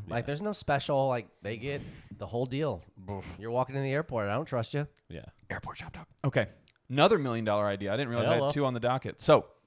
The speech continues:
Speaker 3: I'm pretty sure I debunked it, like, myself talking through it, but I wanna get your guys's. I wanna gauge you here.
Speaker 2: Here we go.
Speaker 3: Airport parking, there should be a device that you can buy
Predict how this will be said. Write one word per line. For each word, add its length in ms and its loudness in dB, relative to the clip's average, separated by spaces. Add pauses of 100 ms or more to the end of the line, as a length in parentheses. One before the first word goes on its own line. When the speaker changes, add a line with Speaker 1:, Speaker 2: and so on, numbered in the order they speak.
(680)
Speaker 3:
I'm 120 0
pretty 280 2
sure 160 2
I 100 6
debunked 420 2
it, 200 0
like, 160 2
myself 460 2
talking 320 -2
through 160 -2
it, 80 -2
but 80 2
I 40 2
wanna 200 -2
get 120 -4
your 140 -4
guys's. 320 0
I 40 0
wanna 120 -2
gauge 300 -4
you 120 -2 (140)
here. 160 0
Speaker 2:
Here 100 0
we 100 -8
go. 200 -2 (1000)
Speaker 3:
Airport 500 2
parking, 640 -2 (1200)
there 180 -2
should 280 -6
be 120 -2
a 60 -2
device 640 0
that 140 -6
you 140 -4
can 200 -8
buy 460 -4